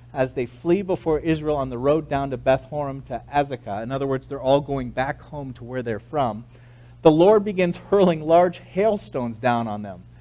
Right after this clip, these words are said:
And more of them died from the hailstones than that were killed by the sword of the Israelites.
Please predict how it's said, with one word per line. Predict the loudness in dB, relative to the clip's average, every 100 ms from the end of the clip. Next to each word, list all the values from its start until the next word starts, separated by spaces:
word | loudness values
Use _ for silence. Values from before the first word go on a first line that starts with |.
| -20 -20 -8
And | -4
more | 0 2
of | 2 0
them | -2
died | 2 4 2
from | 0 -10
the | -10
hailstones | -8 -4 -4 -4 -4 -4 -6 -10
than | -12 -12
that | -12
were | -14
killed | -12 -6 -4
by | -4 -6
the | -6
sword | -10 -6 -6
of | -6
the | -8
Israelites. | -8 -8 -10 -14 -16 -20 -20